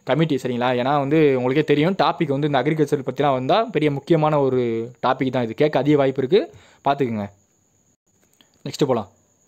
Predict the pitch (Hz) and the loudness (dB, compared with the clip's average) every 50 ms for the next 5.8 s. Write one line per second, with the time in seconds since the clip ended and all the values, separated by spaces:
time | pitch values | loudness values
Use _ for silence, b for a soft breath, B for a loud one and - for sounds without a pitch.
0 | _ _ _ _ _ _ - - - - - - 135 117 123 165 165 _ _ _ | _ _ _ _ _ _ -20 -18 -14 -12 -6 -6 -4 -4 -4 -8 -12 _ _ _
1 | _ _ _ b b b b b b b _ - - 139 147 143 139 147 147 - | _ _ _ b b b b b b b _ -8 0 2 2 2 2 0 -2 0
2 | - 180 143 - - 131 131 143 156 147 - 147 - - 214 190 170 156 147 139 | 0 0 0 0 0 -2 -2 0 0 0 -2 -2 -2 0 2 2 4 2 2 0
3 | 131 135 131 131 127 117 117 117 131 156 156 147 151 156 139 131 - _ _ _ | 0 0 0 0 0 0 0 2 2 2 4 4 2 0 -2 -6 -14 _ _ _
4 | _ _ _ _ _ _ - 147 - _ _ - 139 139 156 170 170 156 - 147 | _ _ _ _ _ _ -20 -20 -20 _ _ 0 2 2 2 2 -2 -2 -2 -2
5 | 135 - 147 156 147 - 147 147 - 127 120 131 131 127 - 139 | -2 -2 -2 -4 -2 0 0 0 0 -2 -2 0 -2 0 2 2